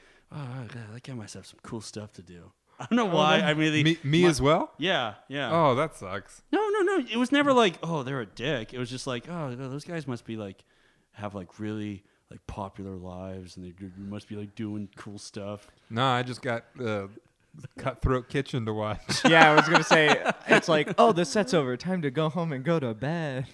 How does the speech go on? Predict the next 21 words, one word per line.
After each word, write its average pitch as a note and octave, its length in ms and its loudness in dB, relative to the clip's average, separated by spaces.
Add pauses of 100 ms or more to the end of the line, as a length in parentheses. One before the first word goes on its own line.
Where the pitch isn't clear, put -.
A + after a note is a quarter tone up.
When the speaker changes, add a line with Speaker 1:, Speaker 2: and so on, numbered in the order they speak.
(160)
Speaker 1:
Really? D3+ 560 0 (160)
Oh, D#3 300 -6
Speaker 2:
Yeah. - 0 -
Speaker 1:
yeah. B2 300 0 (280)
Speaker 2:
I'm E3+ 220 4
in, A3 180 0
if C#3+ 180 -2
I'm E3 140 0
not, G3 140 -2
like, E3+ 320 -2
out A#2+ 420 -2 (800)
at A2+ 160 -2
a G#2 80 -4
show A#2 420 -2
or C#3 100 0
something, D#3+ 600 -8
I'm B2 160 -6
usually D3 420 -4
asleep A2 540 -8
by, C2+ 100 -16
like, A#1+ 260 -18